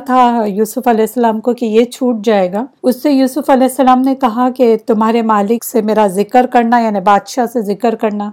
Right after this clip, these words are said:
کہ یہ ایک بے قصور انسان جیل میں پڑا ہوا ہے تو ان کو رہا کر دو، چھوڑ دو۔ مگر شیطان نے اسے ایسا غفلت میں ڈالا کہ مالک کے سامنے ذکر کرنا وہ بھول گیا۔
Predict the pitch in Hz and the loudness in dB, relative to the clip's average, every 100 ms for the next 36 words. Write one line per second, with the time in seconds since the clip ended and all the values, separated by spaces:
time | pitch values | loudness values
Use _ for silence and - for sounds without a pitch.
0 | - - 190 208 196 196 - 185 202 202 | -12 -12 -4 -4 -2 -6 -6 -4 -4 -4
1 | 196 - 220 196 254 208 202 233 202 196 | -8 -6 -6 -6 -8 -8 -8 -6 -6 -2
2 | 214 202 214 214 214 208 208 202 208 202 | -2 -2 -4 -6 -4 -2 -2 -2 -4 -6
3 | _ _ _ 240 202 190 - 185 185 196 | _ _ _ -6 -6 -6 -8 -6 -6 -4
4 | 208 220 220 226 196 233 226 - 226 220 | -4 -2 -2 -2 -2 -6 -6 -2 0 0
5 | 208 214 214 240 294 285 349 - 277 247 | -2 -4 -2 0 2 0 0 2 2 4
6 | 285 269 294 311 285 277 262 - 269 226 | 4 6 6 4 2 2 0 0 4 2
7 | 220 277 226 208 - 240 277 269 262 233 | 4 4 4 0 0 2 2 0 2 2
8 | 214 220 277 - _ _ - 226 220 226 | 2 0 0 -4 _ _ 0 2 4 2
9 | 233 262 277 254 247 233 220 254 214 214 | 2 0 -2 0 2 2 2 0 0 0
10 | 233 240 240 240 262 285 254 294 320 262 | -2 -2 -2 0 0 0 0 0 2 0
11 | 185 | -2